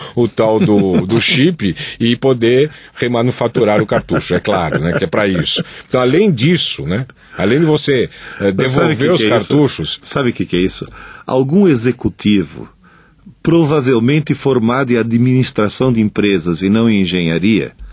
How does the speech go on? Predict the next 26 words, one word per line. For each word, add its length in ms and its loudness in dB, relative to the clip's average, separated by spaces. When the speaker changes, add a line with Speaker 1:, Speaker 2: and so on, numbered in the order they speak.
Speaker 2:
teve 480 2
o 80 4
lance 580 4
de 160 2
gênio, 640 0
"Vamos 640 0
ganhar 560 0
muito 400 0
dinheiro 540 0
em 100 0
cima 320 0
disso." 360 -4
E 80 2
acontece 600 0
que 460 0
é 160 0
um 100 6
tiro 500 2
que 240 2
sai 260 -2
pela 220 0
culatra, 500 0
porque 240 -4
lá 140 0
pelas 300 0
tantas, 500 0